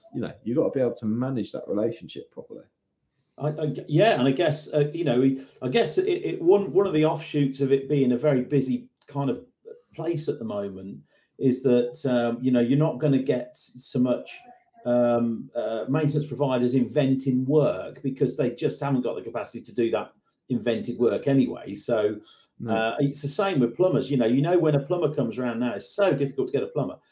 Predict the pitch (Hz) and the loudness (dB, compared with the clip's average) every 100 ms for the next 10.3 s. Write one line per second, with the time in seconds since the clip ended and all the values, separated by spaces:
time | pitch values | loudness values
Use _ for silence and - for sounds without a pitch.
0 | _ _ _ _ - 160 202 - 117 - | _ _ _ _ -10 -4 -6 -2 -4 -6
1 | - - 147 175 156 175 156 147 123 143 | -12 -4 -2 0 0 0 2 2 2 2
2 | 135 135 156 214 147 143 120 151 147 151 | 2 2 2 2 2 2 4 4 4 2
3 | - - - - 135 135 - 151 151 110 | -4 -8 -14 -4 -2 -2 -2 -4 -4 -8
4 | - 151 - - 113 120 135 - 104 - | -2 -2 -2 -8 -4 -2 -4 -6 -10 -10
5 | - 104 _ - _ _ _ 147 123 123 | -14 -16 _ -20 _ _ _ -2 0 0
6 | 123 139 135 - 175 160 - 117 120 147 | 0 0 -2 -2 0 2 0 -2 0 2
7 | 143 135 - - 143 175 147 123 104 - | 2 2 -2 -4 -4 -2 -2 -4 -6 -6
8 | - 104 101 101 110 101 104 101 117 135 | -4 -4 -4 -6 -8 -6 -4 -2 0 2
9 | 143 104 95 98 - - - 101 92 - | 2 -2 -2 -4 -4 -8 -10 -12 -12 -10
10 | 95 101 123 | -6 -2 -4